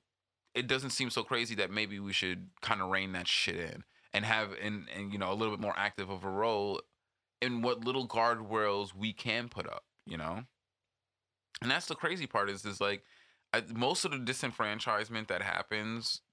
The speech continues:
to the average American is purely psychological. Shit blows my mind. Th-, a lie, you know, and, and, and that's why pe-, that's, that's why when people say, you know, they attack the vote because it's, it's dangerous, it's like,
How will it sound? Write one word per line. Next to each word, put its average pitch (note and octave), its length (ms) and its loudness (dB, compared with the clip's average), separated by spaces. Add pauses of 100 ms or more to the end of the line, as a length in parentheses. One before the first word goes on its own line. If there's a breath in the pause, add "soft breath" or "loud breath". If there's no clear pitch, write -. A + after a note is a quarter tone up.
(160)
to G#2 100 -2
the F#2 140 2
average G2 280 0
American F2+ 440 -2
is E2 80 -6
purely E2 300 -4
psychological. E2 800 -4 (480)
Shit E2 240 0
blows G2 240 -2
my G2 120 2
mind. F2+ 420 -2 (1200)
Th-, - 160 -4
a A2+ 100 6
lie, A#2+ 400 6 (220 soft breath)
you C3 120 2
know, A#2+ 160 6
and, B2+ 200 0
and, B2 260 0
and C3 280 2
that's D#3 200 2
why G3 120 4
pe-, F3+ 120 -4 (100)
that's, D3 240 -2 (1080)
that's C3+ 160 2
why D3 80 4
when C#3 100 0
people B2+ 240 -2
say, B2+ 120 -2
you A#2+ 120 0
know, G#2+ 300 0 (320 soft breath)
they A#2+ 140 4
attack - 360 0
the A2+ 80 0
vote A2 280 0
because G#2+ 320 -2
it's, G2 400 -4
it's G2 220 -2
dangerous, G2+ 800 -2
it's F#2+ 140 -8
like, G2 240 2